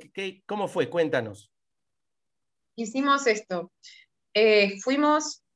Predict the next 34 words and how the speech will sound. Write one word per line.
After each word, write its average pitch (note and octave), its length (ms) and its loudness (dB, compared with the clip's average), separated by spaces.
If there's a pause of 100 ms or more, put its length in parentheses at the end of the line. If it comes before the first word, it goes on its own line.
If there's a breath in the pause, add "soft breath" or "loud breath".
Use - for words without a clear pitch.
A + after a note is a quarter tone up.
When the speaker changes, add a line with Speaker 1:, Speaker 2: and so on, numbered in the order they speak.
(180)
Speaker 2:
eh, E3+ 640 -4
a F#3 180 2
ver G#3+ 240 4
distintos A3 720 -2
constructores G3+ 800 0
de G#3+ 60 -6
instrumentos C4 800 -4
en G3 200 -4
lo F3+ 160 -6
que G3+ 240 -4
es G#3 240 -10
Tilcara A3 500 2
y A3 60 2
Maimará, G3+ 640 0
que G3+ 60 -8
es G3 120 -10
el F#3+ 180 -10
pueblito G3 480 -4
que F#3+ 100 -8
está G3+ 180 -2
al G3+ 180 2
lado. B3+ 400 6 (300)
Speaker 1:
Sí. E3+ 360 -6 (220)
Speaker 2:
Ellos, G#3+ 300 4 (340)
eh, F#3+ 300 -2
construyen, G#3+ 640 -2
por G3+ 100 0
ejemplo, G3+ 720 -2 (100)
eh, E3+ 380 -8
los F3+ 140 -10
que F#3+ 100 -12
son G#3 180 -2
los G3 160 0
siku, C#4 320 -2